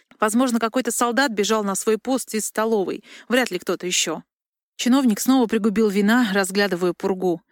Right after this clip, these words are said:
Его люди не смогут пройти в такой буран. Десять человек теперь просто заперты в какой-то деревне или, хуже того, в лесу.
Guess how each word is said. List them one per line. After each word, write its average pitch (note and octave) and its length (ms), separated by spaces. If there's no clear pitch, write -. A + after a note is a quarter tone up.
Его B3 220
люди B3+ 220
не A3+ 100
смогут B3+ 340
пройти F#3+ 320
в G3 60
такой F#3 320
буран. F#3 420
Десять G3 340
человек G#3+ 380
теперь F#3+ 240
просто A3 360
заперты G#3+ 420
в - 80
какой-то G3+ 340
деревне G#3 540
или, F#3+ 100
хуже G#3 300
того, G3 220
в F3+ 80
лесу. F#3+ 400